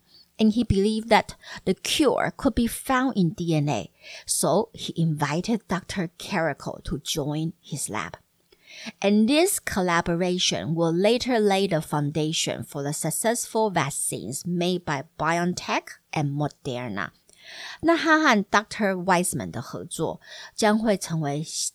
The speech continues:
过来的M R N A疫苗，就是为这个M R N A疫苗打下最重要的基础了。So their goal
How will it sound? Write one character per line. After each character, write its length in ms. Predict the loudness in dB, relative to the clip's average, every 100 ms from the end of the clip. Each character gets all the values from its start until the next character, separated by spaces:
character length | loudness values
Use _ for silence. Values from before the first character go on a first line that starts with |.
| _
过 220 | 0 2 4
来 180 | 2
的 320 | -4 -6 -6 -10 _
M 240 | 0 0 2
R 100 | 0
N 220 | 0 -2
A 260 | -2 -4 -6
疫 200 | -6 -6
苗， 260 | -6 -6
就 120 | -6
是 40 | -2
为 200 | 0 0
这 180 | -2 -4
个 100 | -4
M 280 | 0 2 2
R 100 | -2
N 220 | -4 -4
A 100 | -4
疫 200 | -6 -8
苗 220 | -8 -10 -8
打 180 | -8
下 260 | -6 -2 -4
最 240 | -4 -6 -6
重 320 | -4 -2 -2
要 160 | -4
的 140 | -6 -8
基 280 | -8 -10 -8
础 300 | -8 -8 -8
了。 160 | -8 _ _ _ _ -18 -16 -4
So 280 | 4 4 4
their 320 | 6 6 6 4
goal 400 | 4 6 4